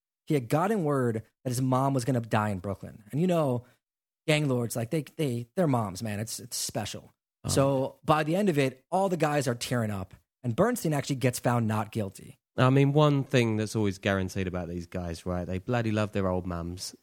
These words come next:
Speaker 2: And they're, this, I, like, really wanna make the Netflix show Shalem, you know?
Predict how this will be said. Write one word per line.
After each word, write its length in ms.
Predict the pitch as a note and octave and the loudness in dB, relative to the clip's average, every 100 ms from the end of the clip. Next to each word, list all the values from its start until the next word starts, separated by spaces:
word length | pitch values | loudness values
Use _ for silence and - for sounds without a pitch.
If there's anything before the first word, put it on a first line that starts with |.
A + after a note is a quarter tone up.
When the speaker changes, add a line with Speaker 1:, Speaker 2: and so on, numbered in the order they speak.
| - | -2
Speaker 2:
And 140 | A2 | 2
they're, 260 | A2 A2 A2+ | 4 4 2
this, 460 | A#2+ C#3+ - - - _ _ _ _ - | 0 -2 -2 -8 -10 _ _ _ _ 0
I, 100 | E3 | 2
like, 180 | G#3 F3+ | 4 6
really 200 | A3 A#3 | 6 6
wanna 220 | A3+ G#3+ | 4 2
make 420 | D#3 C#3 D#3+ E3 | 2 2 4 4
the 60 | C3 | 2
Netflix 440 | C3+ A2 C3 B2 | 2 0 -4 -4
show 260 | - A#2+ A2 | 0 2 2
Shalem, 520 | - G2+ G2+ E2 E2 | 0 0 0 -2 -6
you 100 | F#2 | -6
know? 260 | F2 G#2+ | -2 -2